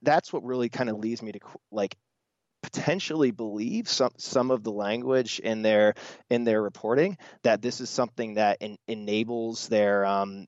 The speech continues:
their, their home valuation process and, and improves the, the lead quality and creates a little bit of, like, liquidity in the market. I kinda thinking them as, like, a market maker in a public equity. If they can, if they can clear homes, um,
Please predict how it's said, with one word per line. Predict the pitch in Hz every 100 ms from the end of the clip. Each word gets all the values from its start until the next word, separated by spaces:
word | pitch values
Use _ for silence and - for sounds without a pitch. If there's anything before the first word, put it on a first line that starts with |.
| -
their, | 110 101 -
their | 101 98
home | - 123
valuation | 113 104 95 101 117 120
process | 117 117 110 - 107 104 104
and, | 95 -
and | 101 - 107
improves | 101 - - 127 123 104
the, | 104 98 87
the | 107
lead | 101 117
quality | 117 - 113 110 107 107 - - -
and | 170
creates | - 123 143
a | 143
little | 117 120
bit | 113
of, | 110
like, | 104 104
liquidity | 107 107 - 117 117 120
in |
the | 107
market. | 101 123 190 -
I | 104 - -
kinda | - 131
thinking | 131 127 113 113
them | 113
as, | 110
like, | 110 113
a |
market | 101 101 107
maker | 110 113 123
in | 117
a | 104
public | 110 107 104
equity. | 104 - 143 143
If | 107
they | 110
can, | - 113 104 - - -
if | 110
they | 117
can | 117 107
clear | - 123
homes, | 117 110 117 123 120
um, | 110 107 104 104